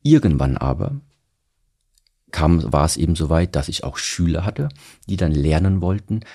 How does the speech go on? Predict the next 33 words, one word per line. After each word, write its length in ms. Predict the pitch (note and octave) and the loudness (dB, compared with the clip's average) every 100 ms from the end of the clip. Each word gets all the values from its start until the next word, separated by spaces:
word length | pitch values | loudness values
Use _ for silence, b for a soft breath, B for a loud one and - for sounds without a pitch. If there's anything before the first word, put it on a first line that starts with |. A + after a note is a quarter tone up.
| B | B
wie 220 | E2+ F#2 | -6 -2
macht 320 | G#2 A#2 - - | 0 -2 -4 -4
man 120 | C#2 | -2
das 200 | - - | -4 -6
korrekt. 500 | C#2+ - - - - _ _ _ _ _ _ _ B B B B B B B B _ _ _ _ _ _ _ _ _ _ _ _ _ | -8 -8 -10 -20 -20 _ _ _ _ _ _ _ B B B B B B B B _ _ _ _ _ _ _ _ _ _ _ _ _
Und 180 | F#2 E2+ | 2 4
da 120 | F#2 | 2
fing's 280 | - E2+ - | 2 0 2
einfach 300 | D#2 D#2+ F#2 | 0 0 2
an, 160 | F2+ | 2
dass 140 | F2+ D#2+ | 2 0
ich 140 | - | -2
meinen 240 | C#2+ C#2+ A#1 | 0 0 -2
Schülern 600 | - - - - C#2 - | -6 -2 0 2 0 -2
einfach 280 | F2 F2 | -4 -4
im 180 | E2+ D#2 - | -4 -6 -2
Einzelunterricht 800 | D2+ F2 G2 G2 F#2+ F#2+ G2+ - | 2 2 0 -2 0 -2 -2 -4
erklärt 520 | D#2 - - D#2 D#2 | -6 -6 -4 -2 -2
habe, 200 | F2 G2 | -2 -2
pass 180 | F#2+ C2+ | -4 -4
auf, 280 | A#1 - - | -4 -6 -8
wenn 180 | - D2+ | -4 -2
du 60 | |
den 140 | D2 D2 | 0 -2
Schlag 380 | - E2 D#2+ A2+ | -2 -2 -2 0
machst, 340 | B2+ - - _ - | -2 -2 -14 _ -2
auf 160 | G2 F#2 | -2 0
was 360 | G#2 A2+ - - - | 0 0 -6 -10 -6
gibt 280 | - - | -6 -6
es 140 | F#2+ - | -10 -4
da 180 | F#2+ F2 | -4 -4
zu 220 | - - | -6 -8
achten? 380 | - - - | -8 -10 -14